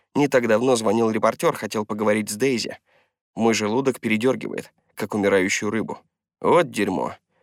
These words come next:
Ничего удивительного. Преследователь осеннего бала, названный так школьной газетой «Орёл Эхо Риджа», разбил бурную деятельность.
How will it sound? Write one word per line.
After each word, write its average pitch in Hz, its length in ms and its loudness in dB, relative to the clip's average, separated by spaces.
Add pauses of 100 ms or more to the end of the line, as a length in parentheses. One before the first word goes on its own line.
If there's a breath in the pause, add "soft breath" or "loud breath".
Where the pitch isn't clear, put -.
(300)
Ничего 170 320 -2
удивительного. 165 680 -2 (280)
Преследователь 139 760 0
осеннего 127 580 0
бала, 139 300 2
названный 113 460 2
так 101 200 -2
школьной 107 380 0
газетой 107 580 -2
«Орёл 107 380 0
Эхо 98 240 -6
Риджа», 139 400 -2 (340 soft breath)
разбил 143 440 2
бурную 127 400 2
деятельность. - 600 -4